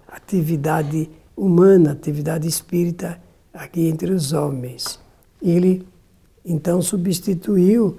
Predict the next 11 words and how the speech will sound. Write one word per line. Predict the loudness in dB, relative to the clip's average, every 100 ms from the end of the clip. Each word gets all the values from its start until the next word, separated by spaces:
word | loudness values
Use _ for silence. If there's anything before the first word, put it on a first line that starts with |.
| -14 _ _
o | -6
seu | -2 0
nome | 2 2 0
verdadeiro | 2 2 2 0 2 2 2 -2 -10 -8
para | -4 -2
defender | -4 0 0 2 2 2 2 4 2 0 -4 -20 -20 _ _
e | -6
preservar, | -2 0 2 2 0 0 0 0 -4 -20 _
primeiramente, | 2 4 6 4 2 0 -2 -6 -6 -10
as | -2 0 2
médiuns | 4 4 4 2 2 2 0 -8